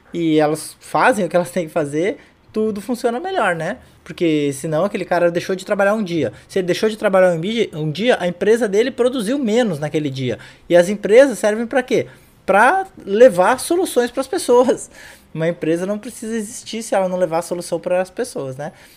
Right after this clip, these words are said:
Então, quando uma pessoa deixa de trabalhar, é menos solução pras pessoas que, que tá sendo levada. Então, isso impacta também na sociedade, eh, de uma forma bem significativa. E se a gente for pensar, cara, é,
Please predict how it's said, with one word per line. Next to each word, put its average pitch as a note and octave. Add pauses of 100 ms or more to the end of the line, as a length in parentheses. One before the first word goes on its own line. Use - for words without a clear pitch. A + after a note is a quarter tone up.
(180)
Então, C3 (140)
quando C3
uma C#3+
pessoa E3
deixa D3+
de -
trabalhar, G3
é -
menos D4
solução E4+
pras F4+
pessoas G#3+
que, - (240)
que G#3+
tá F#3+
sendo G3+
levada. F#3 (400)
Então, D3
isso C#3
impacta A3 (460)
também F#3
na G3+
sociedade, G3 (240)
eh, F3
de E3+
uma F3+
forma F#3
bem D3+
significativa. B3 (240)
E F#3+
se G3+
a G3+
gente G#3+
for F3 (480)
pensar, E3+
cara, A2+
é, F2+